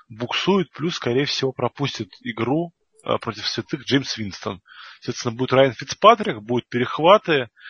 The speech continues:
которые могут закончиться возвратами в тачдаун. Вот, ну, защита Сейнтс, она, мы привыкли, что она очень плохая, но вот,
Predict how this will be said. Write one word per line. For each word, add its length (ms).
которые 400
могут 280
закончиться 1080
возвратами 480
в 80
тачдаун. 800
Вот, 340
ну, 220
защита 440
Сейнтс, 420
она, 220
мы 140
привыкли, 220
что 140
она 60
очень 200
плохая, 420
но 140
вот, 160